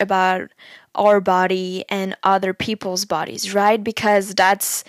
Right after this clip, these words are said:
the underlying thing and topic of it all. And I kinda thought about this, uh, quite a while, and I think that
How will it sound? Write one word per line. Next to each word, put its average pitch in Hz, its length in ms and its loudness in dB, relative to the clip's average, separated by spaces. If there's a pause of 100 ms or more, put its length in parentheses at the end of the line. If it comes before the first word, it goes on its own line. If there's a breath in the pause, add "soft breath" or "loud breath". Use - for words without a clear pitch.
(320 loud breath)
the 220 200 0
underlying 202 680 4
thing 185 520 -8
and 185 220 -6
topic - 360 -6
of 170 160 -6
it 175 80 -4
all. - 280 -2 (520 loud breath)
And 254 520 4
I 277 120 2
kinda 359 280 -2
thought 349 240 0
about 214 300 0
this, 196 580 -6 (120)
uh, 214 560 -4
quite 294 300 2
a 285 80 4
while, 220 600 2
and 226 160 -2
I 233 120 -2
think 311 440 -6
that 294 300 4